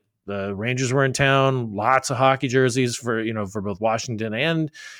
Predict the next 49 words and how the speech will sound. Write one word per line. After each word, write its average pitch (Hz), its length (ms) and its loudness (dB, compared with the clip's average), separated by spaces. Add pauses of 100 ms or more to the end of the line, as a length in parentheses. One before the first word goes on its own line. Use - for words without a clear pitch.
(120)
New 156 100 6
York. 165 520 6
Uh, 107 460 0
you 107 80 -2
know, 110 100 0
the 101 80 -2
restaurants 131 500 2
are 139 60 0
hopping. 139 480 2
I 110 40 -4
mean, 104 120 -4
Jose 117 260 -2
Andres, 120 720 -2
you 117 80 -6
know, 110 300 -2
number 117 300 -4
one 123 260 0
Capitals 139 500 2
fan, 131 460 0 (380)
uh, 110 360 2
with, 110 280 -4
and 104 280 -6
has 120 280 -2
four 135 360 4
or 131 60 4
five 127 300 2
restaurants 127 440 0
or 123 60 0
whatever 123 380 2
in 117 80 -2
the 110 80 -6
mi-, 120 180 -4
immediate 120 320 -2
vicinity. 127 500 -2
It's, - 280 -6
it 127 120 -4
feels, 185 640 2
I - 40 -12
mean, 135 120 -2
there's 131 180 2
a 131 40 2
lot 135 320 4
of 123 180 -4
other 131 200 0
things 214 520 0
in 127 220 -2
downtown 117 400 0
D 104 140 -8
C, 104 380 -4